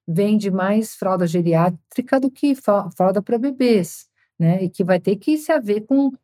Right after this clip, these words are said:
um, um décimo da população tem oitenta anos a ma-, ou mais.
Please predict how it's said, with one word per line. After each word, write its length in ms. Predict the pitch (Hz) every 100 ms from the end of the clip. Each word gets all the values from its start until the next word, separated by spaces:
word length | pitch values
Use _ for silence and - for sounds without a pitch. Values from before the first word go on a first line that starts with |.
| _ _
um, 280 | - 208 196
um 200 | 180 196
décimo 380 | 208 214 240 220
da 100 | 196
população 560 | 180 180 175 170 202 214
tem 440 | 240 233 254 -
oitenta 460 | 208 185 196 214 202
anos 340 | 202 214 - - _ _ _ -
a 100 | 208
ma-, 240 | 208 202
ou 220 | - 190
mais. 680 | 233 214 208 202 147 - -